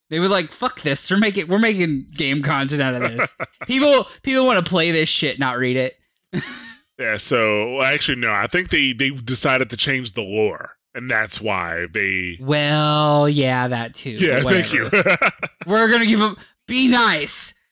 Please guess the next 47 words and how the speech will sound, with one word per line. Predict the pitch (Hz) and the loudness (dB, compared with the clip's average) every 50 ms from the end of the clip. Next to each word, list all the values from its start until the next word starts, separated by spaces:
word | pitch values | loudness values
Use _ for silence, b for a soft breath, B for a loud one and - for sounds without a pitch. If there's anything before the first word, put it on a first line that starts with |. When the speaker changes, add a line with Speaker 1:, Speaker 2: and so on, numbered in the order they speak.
| _ _ _ - | _ _ _ -6
Speaker 1:
They | 175 185 | -4 -4
just | 175 208 214 196 185 | -2 -2 -2 -2 0
gave | 233 233 202 | 0 0 0
us | 208 185 | 0 0
good | 175 196 214 190 170 | 0 0 -2 0 0
things. | - 180 175 151 143 123 156 139 - - - - - | 0 0 0 0 -2 -4 -6 -4 -6 -6 -6 -8 -8
<laughs> | - | -6
Speaker 2:
I'm | 262 254 233 226 | -4 -2 -2 0
not | 185 196 214 208 185 | 0 0 -2 -2 0
saying | - 254 262 233 | 0 0 2 2
anything | 202 156 135 135 131 120 117 | 2 0 0 -2 -4 -2 -2
negative. | 123 151 160 123 113 104 | 0 0 0 0 0 -2
I'm | 107 127 | -2 -2
just | 147 190 196 | 0 2 4
Speaker 1:
For | 196 196 190 196 | 4 6 4 4
Speaker 2:
saying. | 180 190 - | 2 0 -2
Speaker 1:
free. | 175 185 190 190 190 185 185 170 156 147 139 - 202 - _ _ _ _ - | 0 2 2 4 4 4 4 4 4 2 0 -2 -6 -10 _ _ _ _ -6
Speaker 2:
For | 285 277 262 330 - | -2 -2 -2 -4 -6
Speaker 1:
For, | _ - 185 175 175 185 185 190 196 185 185 190 196 196 196 196 196 _ _ _ _ | _ -2 0 2 4 4 4 4 4 4 4 4 4 2 2 0 -2 _ _ _ _
well, | - 160 165 | -4 -2 -2
I | 170 156 156 170 | 0 0 0 0
mean, | 170 170 160 | 0 2 2
you | 170 | 0
have | 180 160 | 0 0
to | 160 | 0
buy | 156 151 143 | 0 0 0
the | 135 | 0
game. | 131 127 135 127 117 110 110 107 - b b b b | 0 0 -2 -2 -2 -4 -8 -10 -14 b b b b
But, | 190 196 | -2 0
like, | 190 180 170 165 151 - - | 0 0 0 -2 -4 -4 -2
literally, | 180 175 180 202 214 220 220 220 214 208 202 190 | 2 2 4 4 4 4 4 4 4 4 4 4
like, | 185 180 170 143 - _ | 2 2 0 -2 -6 _
if | - 165 165 | -8 -6 -2
you, | 180 196 214 220 208 196 214 - | 0 0 0 0 0 -2 -6 -6
if | 175 185 190 - | -6 -6 -4 -2
anybody | 214 226 262 262 226 254 233 196 175 | 0 0 2 2 2 2 2 2 2
else, | 143 143 147 160 170 - | 2 0 0 0 0 -2
this | 175 165 165 | -2 -2 0
has | 180 175 | 2 2
been | 180 165 151 | 2 2 2
D | 135 156 147 | 2 0 0
L | 135 123 123 | 0 0 -4
C, | - - - 120 113 110 107 | -6 -6 -6 -6 -6 -4 -4
and | 127 135 | -2 -2
I'm | 160 | -2
surprised | 180 202 202 214 202 175 175 | 0 0 0 0 0 0 0
Activision, | 143 147 151 - - 160 151 151 143 143 147 131 131 131 120 | -2 -4 -4 -6 -6 -4 -2 -2 -2 -2 -2 -2 -4 -4 -6